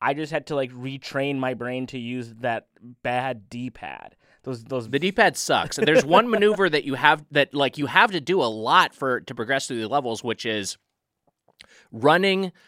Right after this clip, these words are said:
Speaker 2: um, sliding, and then ducking as you're using your momentum as you're ducking,
Speaker 1: Yes.
Speaker 2: uh, to get under a block.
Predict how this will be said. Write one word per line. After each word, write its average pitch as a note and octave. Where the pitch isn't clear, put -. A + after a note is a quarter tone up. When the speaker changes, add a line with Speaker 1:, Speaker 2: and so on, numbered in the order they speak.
Speaker 2:
um, A#2
sliding, D3
and C3
then A#2+
ducking C#3+
as B2
you're B2
using D3+
your C#3
momentum B2+
as G#2
you're A2
ducking, F#2+
Speaker 1:
Yes. B2+
Speaker 2:
uh, A#2+
to -
get C3
under B2
a G2+
block. A2+